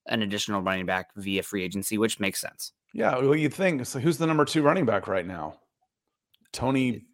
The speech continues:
Speaker 2: Brown?
Speaker 1: That's Tyler Beatty. I, I
Speaker 2: Beatty, you know,
Speaker 1: God.
Speaker 2: that, that's, that's the problem is
Speaker 1: Yeah.
Speaker 2: you're, you can't really count on Javonte Williams being,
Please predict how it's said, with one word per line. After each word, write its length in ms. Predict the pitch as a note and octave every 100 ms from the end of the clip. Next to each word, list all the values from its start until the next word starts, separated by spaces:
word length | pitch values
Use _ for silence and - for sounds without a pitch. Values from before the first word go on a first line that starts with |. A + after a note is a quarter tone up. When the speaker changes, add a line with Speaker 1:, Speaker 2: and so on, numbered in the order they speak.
| _ _
Speaker 2:
Brown? 440 | G#2 A2+ E3 C#4 A#3+ - _ _ _
Speaker 1:
That's 380 | - - - - _ -
Tyler 300 | A#2+ A#2+ A#2
Beatty. 420 | G#2+ B2 C#3+ A2+
I, 340 | F2+ G2+ D#2
I 40 | F2+
Speaker 2:
Beatty, 300 | A2+ D#3 E3+
you 60 | B2
know, 60 |
Speaker 1:
God. 140 | B2 A#2+
Speaker 2:
that, 220 | C#3 C#3
that's, 400 | D3 D3+ - - A#2 G#2 -
that's 260 | A#2+ D#3 -
the 80 |
problem 580 | - B2 F3+ A#2+ F2 A2
is 300 | A2 A2 G2+
Speaker 1:
Yeah. 200 | F2+ E2 E2 - _ _
Speaker 2:
you're, 480 | G#2+ B2 C3 A#2+ - _ _ _
you 140 | D3 C3
can't 300 | - F#3 E3+
really 200 | D3 C#3
count 340 | D#3+ D#3+ A2+
on 40 |
Javonte 320 | A2+ B2 A#2+ A2+
Williams 360 | A#2 C3+ B2
being, 480 | - A#2+ A2+ G#2+ G#2